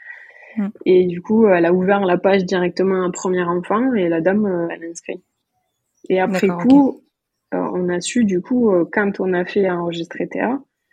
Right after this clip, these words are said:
Speaker 2: euh, la dame qui a enregistré nous a dit qu'on n'aurait jamais dû avoir Loan sur notre livret de famille en commun.
Speaker 1: Oui, c'est la question que je me posais parce que
Speaker 2: Oui.
Speaker 1: je sais pas comment ça se passe, la procédure d'adoption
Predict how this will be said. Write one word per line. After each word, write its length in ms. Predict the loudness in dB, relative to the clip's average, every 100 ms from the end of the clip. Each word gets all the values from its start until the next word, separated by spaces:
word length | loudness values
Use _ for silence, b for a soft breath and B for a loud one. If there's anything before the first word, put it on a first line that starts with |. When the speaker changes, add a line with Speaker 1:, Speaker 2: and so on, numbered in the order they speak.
| _ _ -10
Speaker 2:
euh, 120 | -4 -2
la 140 | 0
dame 200 | -2 -4
qui 140 | -6
a 60 | -8
enregistré 340 | -6 -10 -8
nous 200 | -4 -2
a 60 | -2
dit 140 | -2 -4
qu'on 140 | -4
n'aurait 300 | -4 -4 -4
jamais 320 | -2 -2 -2
dû 400 | -2 -2 -2 -4 _ _ _ _ -6
avoir 280 | -2 0
Loan 260 | 0 0 -2
sur 140 | -4
notre 200 | -6 -6 -4
livret 200 | -6 -6
de 60 |
famille 240 | -6 -8 -8 _ _ _ -12
en 120 | -8
commun. 300 | -4 -4 -6 -10 b b b b b -6
Speaker 1:
Oui, 120 | -4
c'est 140 | -2 -2
la 100 | -4
question 260 | -4 -2
que 80 | -2
je 80 | -2
me 60 | -4
posais 260 | -4 -4
parce 240 | -4 -6 -6
que 460 | -6 -4 -4 -4
Speaker 2:
Oui. 120 | -2 -2
Speaker 1:
je 160 | -4
sais 240 | -10 -8 -4
pas 160 | -4
comment 200 | -2 -2
ça 140 | -2 -6
se 80 | -4
passe, 240 | -6 -4
la 80 | -8
procédure 460 | -6 -8 -6 -4
d'adoption 580 | -4 -4 -6 -8 -4 -2